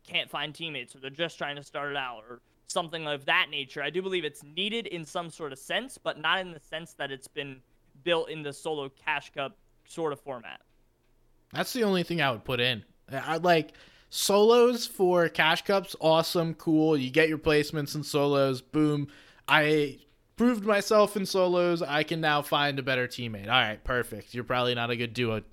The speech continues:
Speaker 2: teammate anyway. Nonetheless, um,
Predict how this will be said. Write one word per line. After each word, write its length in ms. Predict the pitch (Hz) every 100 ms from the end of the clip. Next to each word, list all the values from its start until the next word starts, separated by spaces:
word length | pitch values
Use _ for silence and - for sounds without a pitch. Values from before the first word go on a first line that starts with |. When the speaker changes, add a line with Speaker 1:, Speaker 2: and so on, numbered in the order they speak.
| -
Speaker 2:
teammate 360 | 123 120 110
anyway. 340 | 107 104 98 98 - - _
Nonetheless, 600 | 139 143 143 123 107 - - - - -
um, 600 | 135 135 139 143 143